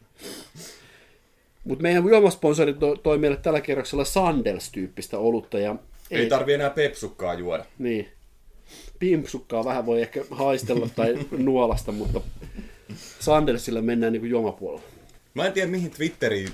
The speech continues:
Speaker 2: nykyään käytetään muuhun kuin poliittiseen sodankäyntiin.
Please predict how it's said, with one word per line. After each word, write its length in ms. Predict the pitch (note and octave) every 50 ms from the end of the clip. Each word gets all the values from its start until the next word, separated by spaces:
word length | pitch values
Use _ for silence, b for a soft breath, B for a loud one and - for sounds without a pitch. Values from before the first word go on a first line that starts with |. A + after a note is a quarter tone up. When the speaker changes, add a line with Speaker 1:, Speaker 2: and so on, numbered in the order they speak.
| -
Speaker 2:
nykyään 420 | G#2+ A#2+ A#2 A2+ A#2 A2 G2+ F#2+ -
käytetään 500 | - A#2 A2+ G#2 F2+ - - F#2 F2 F2
muuhun 280 | F#2+ G#2 - - - -
kuin 120 | - - -
poliittiseen 720 | - B2+ B2+ G#2+ F#2+ - - - - - D#2+ D2+ D2+ D2+ B B B B B B B -
sodankäyntiin. 840 | - A#2+ A2+ G#2+ F#2+ E2+ D#2 - - - - - - - - -